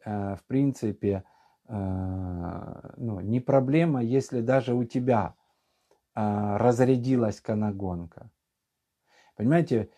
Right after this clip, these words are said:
проблема, когда нет никого рядом с тобою, а, у кого <laughs> заряженная канагонка и у кого есть свет. И я скажу вам,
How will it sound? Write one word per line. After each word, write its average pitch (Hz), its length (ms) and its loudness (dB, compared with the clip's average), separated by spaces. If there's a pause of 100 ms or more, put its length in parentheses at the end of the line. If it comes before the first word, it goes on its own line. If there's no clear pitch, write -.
(140)
проблема, 135 580 4
когда 131 600 2 (160)
нет 123 300 0
никого 135 640 2
рядом 131 520 2
с - 120 -16
тобою, 123 760 0 (960)
а, 101 640 0
у 131 120 -2
кого 127 720 2 (140)
<laughs> 107 340 -8
заряженная 113 1040 2
канагонка 117 720 -2
и 113 60 2
у 117 80 0
кого 123 320 2
есть 113 400 0
свет. 117 440 -4 (1400)
И 139 300 4 (140)
я 135 200 6
скажу 170 440 2
вам, 104 340 -2